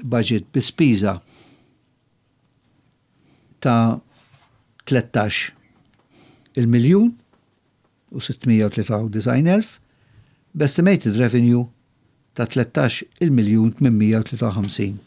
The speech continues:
elf. Issa il-,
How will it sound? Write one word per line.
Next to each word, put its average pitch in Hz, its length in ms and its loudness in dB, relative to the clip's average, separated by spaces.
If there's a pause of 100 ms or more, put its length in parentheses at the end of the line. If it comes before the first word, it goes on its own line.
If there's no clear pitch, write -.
(320)
elf. - 360 -6 (1120)
Issa 131 640 0
il-, 113 680 -2